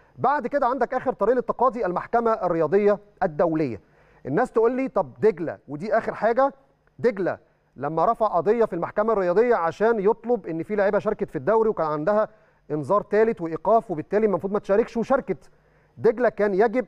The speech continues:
أن يذهب لمركز التسوية والتحكيم بعد قرار لجنة الاستئناف في اتحاد الكرة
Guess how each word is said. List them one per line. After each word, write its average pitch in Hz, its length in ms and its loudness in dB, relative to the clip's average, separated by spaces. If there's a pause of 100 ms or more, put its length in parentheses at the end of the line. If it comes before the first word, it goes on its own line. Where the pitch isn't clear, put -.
(100)
أن 165 80 -4
يذهب 196 340 0
لمركز 180 360 -2
التسوية 196 380 0
والتحكيم 190 480 -2
بعد 147 220 0
قرار 180 300 0
لجنة 196 300 0
الاستئناف 175 400 -2
في 190 60 -6
اتحاد 196 240 -2
الكرة 247 320 2